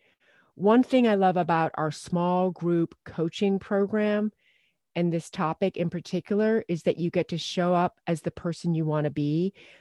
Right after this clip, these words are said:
without any baggage from your life, and everyone a hundred percent has your back.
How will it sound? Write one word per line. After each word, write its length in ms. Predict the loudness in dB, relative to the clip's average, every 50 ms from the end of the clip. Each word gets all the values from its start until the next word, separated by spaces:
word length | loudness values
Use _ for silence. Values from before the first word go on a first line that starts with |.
| _ _ _
without 280 | -4 -2 -2 -2 -2 -4 _
any 200 | 0 2 2 2
baggage 440 | 2 2 0 0 0 -2 -4 -6 -8
from 200 | -8 -4 -2 0
your 120 | 0 0 0
life, 440 | 0 0 0 0 0 -2 -2 -6 _ _ _ _ _ _ _ _ _
and 160 | -2 -2 -2 -2 _
everyone 580 | 0 0 0 2 2 2 4 4 4 4 2 0 -2 -4
a 60 | -6
hundred 480 | -6 -6 -10 -8 -4 -4 -2 -2 -2
percent 400 | -2 -4 -6 -4 -4 -4 -4 -4 -6 _ _ _ -12
has 260 | -8 -6 -6 -4 -2
your 80 | -2 0
back. 340 | 0 0 0 -2 -4 -8